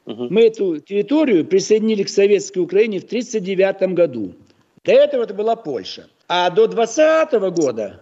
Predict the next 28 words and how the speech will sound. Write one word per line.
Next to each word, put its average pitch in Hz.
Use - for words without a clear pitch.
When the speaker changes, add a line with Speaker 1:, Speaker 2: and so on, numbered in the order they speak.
Speaker 2:
до 196
советско-польской 190
войны, 151
это 160
была 285
Российская 285
империя. 160
Потому -
что 175
они 214
знали 160
русский 247
язык 220
и 202
польский. 196
Украинского 185
они 180
не 180
знали. 135
Но 185
в -
тридцать 226
девятом 277
году 285
это 262
стала 247
Советская 190
Украина. 117